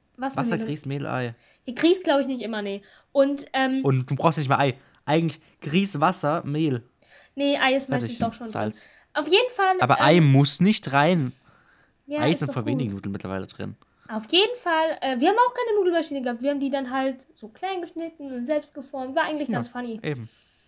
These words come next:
Speaker 1: Ja.
Speaker 2: Ich könnte heute Abend einfach Nudeln machen, wenn meine Eltern irgendwas anderes
Speaker 1: Ja,
Speaker 2: essen.
Speaker 1: dann mach doch.
Speaker 2: Wir haben Hartweizengrieß. Denkst du, Nudeln mit Polenta schmecken?
Speaker 1: Was ist Polenta?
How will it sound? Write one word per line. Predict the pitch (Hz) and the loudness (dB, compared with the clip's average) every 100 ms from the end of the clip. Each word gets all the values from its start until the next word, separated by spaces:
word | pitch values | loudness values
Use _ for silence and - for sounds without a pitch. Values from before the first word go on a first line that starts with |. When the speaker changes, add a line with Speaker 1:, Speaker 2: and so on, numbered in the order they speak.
| _ _ - | _ _ -14
Speaker 1:
Ja. | 233 - _ _ _ | -14 -14 _ _ _
Speaker 2:
Ich | - | -10
könnte | 175 156 | -4 0
heute | 117 | 0
Abend | 147 | 0
einfach | 147 156 | 0 0
Nudeln | 165 185 131 | 0 2 0
machen, | 110 120 | 0 -2
wenn | 117 | -2
meine | 113 | -2
Eltern | 113 113 | -4 -6
irgendwas | 113 73 | -6 -6
anderes | 113 110 - | -6 -8 -10
Speaker 1:
Ja, | |
Speaker 2:
essen. | 370 392 | -4 -2
Speaker 1:
dann | 370 359 | 0 0
mach | 453 - - | -2 -6 -14
doch. | - - _ _ - - - - - - _ _ _ _ - | -14 -14 _ _ -20 -20 -20 -18 -16 -18 _ _ _ _ -4
Speaker 2:
Wir | 120 | -4
haben | 107 | -2
Hartweizengrieß. | 110 - 127 - 165 190 185 - - - _ _ _ _ _ _ _ _ _ _ _ - | -6 -2 -2 -2 -6 -8 -10 -16 -20 -20 _ _ _ _ _ _ _ _ _ _ _ -10
Denkst | 147 - | -8 -2
du, | 170 | 0
Nudeln | 170 190 | 2 0
mit | 175 | 0
Polenta | - 123 113 143 190 | 0 0 0 -2 -6
schmecken? | 180 208 208 226 - _ _ _ _ | -4 -4 -4 -8 -8 _ _ _ _
Speaker 1:
Was | 247 262 | -10 -10
ist | - | -10
Polenta? | 233 233 247 220 208 | -8 -6 -6 -8 -14